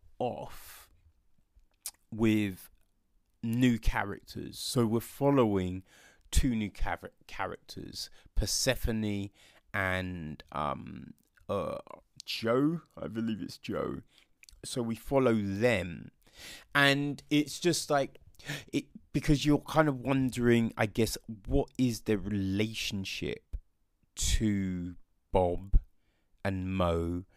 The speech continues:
uh, you know, uh, Angleton and just the other kind of elements of the Laundry?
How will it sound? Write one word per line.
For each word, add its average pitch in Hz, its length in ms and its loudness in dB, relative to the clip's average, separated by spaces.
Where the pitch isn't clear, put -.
uh, 95 1000 0
you 104 140 -2
know, 82 200 -2
uh, - 200 -6
Angleton 101 760 0
and 92 120 -8
just - 240 -8
the - 160 -4
other 107 380 6
kind 107 240 -4
of - 60 -6
elements 113 680 0
of 107 180 -4
the 104 80 0
Laundry? 113 760 0